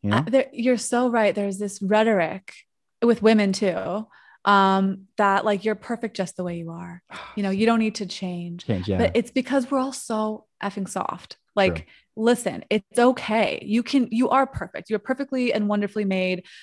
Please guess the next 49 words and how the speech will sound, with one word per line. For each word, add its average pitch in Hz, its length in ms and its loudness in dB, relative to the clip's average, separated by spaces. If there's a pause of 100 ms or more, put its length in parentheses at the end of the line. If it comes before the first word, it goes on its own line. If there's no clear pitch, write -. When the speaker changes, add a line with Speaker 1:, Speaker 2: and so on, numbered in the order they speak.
(120)
Speaker 2:
Like, 190 280 -2
you 214 520 -2 (100)
are 208 100 2
deserving 220 500 4
of 190 160 0
love. 185 300 2
Absolutely. 165 600 -2
But - 400 2 (300)
that 214 100 2
does 214 140 0
not 214 300 4
mean 185 560 0
that, 196 180 0
like, 180 400 2 (340)
having 220 280 2
a 196 40 0
forty 220 720 -2 (100)
B 214 140 0
M 196 140 2
I 170 600 2
Speaker 1:
Yeah. 202 120 4
Speaker 2:
is 190 140 0
perfect. - 600 -2
Speaker 1:
Perfect, 117 100 2
Speaker 2:
Like, 196 200 4
Speaker 1:
yeah. 113 180 0
Speaker 2:
uh, - 240 -8
sorry, 262 540 2
it, 196 180 -6
that's 220 320 -2
not 240 120 -2
what 247 40 0
Speaker 1:
It's 240 60 -4
Speaker 2:
that 240 100 2
Speaker 1:
not. 233 60 0
Speaker 2:
means. 220 440 0
It - 80 -8
Speaker 1:
Yeah, - 120 -4
true. 226 100 2
Speaker 2:
means, 240 360 2
like, 220 240 2 (180)
it's 233 160 -2
okay 254 360 2
for 285 100 -4
you 240 80 0
to 220 80 0
wanna 208 240 -2
improve 208 440 -6
yourself, - 640 -6